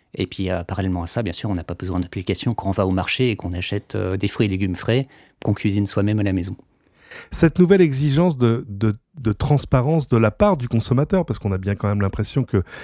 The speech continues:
Speaker 2: c'est de lui que ça vient, c'est lié à quoi ? C'est lié au fait que tout à coup, tout le monde trouve un peu son nouveau mode d'alimentation, sa façon à lui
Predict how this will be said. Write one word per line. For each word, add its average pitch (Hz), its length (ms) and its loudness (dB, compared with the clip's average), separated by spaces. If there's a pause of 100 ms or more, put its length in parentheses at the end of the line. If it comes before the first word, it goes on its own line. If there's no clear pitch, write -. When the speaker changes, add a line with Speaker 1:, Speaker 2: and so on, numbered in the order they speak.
(140)
Speaker 2:
c'est - 200 -2
de 107 100 2
lui 127 520 2
que 117 140 0
ça 107 240 0
vient, 135 320 2 (360)
c'est - 200 2
lié 175 160 4
à 151 80 4
quoi ? 120 320 4
C'est - 160 0
lié 143 140 4
au 143 60 4
fait 175 200 2
que 139 100 0
tout 135 180 -2
à 139 100 2
coup, 196 200 -2
tout 156 220 0
le 143 60 4
monde 165 360 2
trouve 165 300 4
un 147 80 6
peu 175 260 4 (320)
son - 300 2
nouveau 139 480 6
mode 143 340 4
d'alimentation, 139 760 2
sa 135 180 2
façon 185 580 2
à 139 80 4
lui 135 380 0